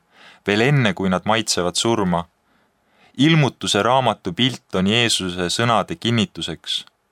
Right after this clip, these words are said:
Johannese ilmutus, kahekümne esimene peatükk, salmid üks kuni kolm. Ma nägin uut taevast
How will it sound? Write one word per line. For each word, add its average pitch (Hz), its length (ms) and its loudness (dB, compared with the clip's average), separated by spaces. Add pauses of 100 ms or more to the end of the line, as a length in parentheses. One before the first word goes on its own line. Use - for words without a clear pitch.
(800)
Johannese 107 600 0
ilmutus, 110 640 -2
kahekümne 110 520 0
esimene 92 380 -2
peatükk, 107 600 0
salmid 104 420 -2
üks - 260 -6
kuni 90 240 -2
kolm. 95 440 0 (2250)
Ma 104 140 0
nägin 113 300 2
uut 123 240 0
taevast 123 800 0